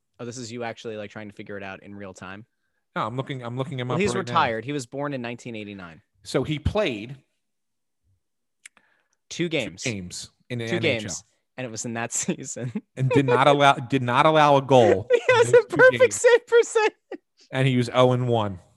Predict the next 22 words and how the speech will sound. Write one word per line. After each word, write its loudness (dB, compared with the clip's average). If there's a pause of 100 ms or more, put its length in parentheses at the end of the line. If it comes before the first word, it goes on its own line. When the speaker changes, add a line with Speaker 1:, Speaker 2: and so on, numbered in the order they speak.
Speaker 1:
Yep. 2 (280)
There 2
you -6
go. 2 (880)
Two 0
games. 2 (1500)
Speaker 2:
Two 4
Speaker 1:
Oh 8
and 8
one. 6
Speaker 2:
N 2
H -6
L -6
games. -18 (120)
Speaker 1:
Oh 4
and 0
one. 2 (280)
Nine 2
saves. 0 (720)
What 0
a -2
guy. -4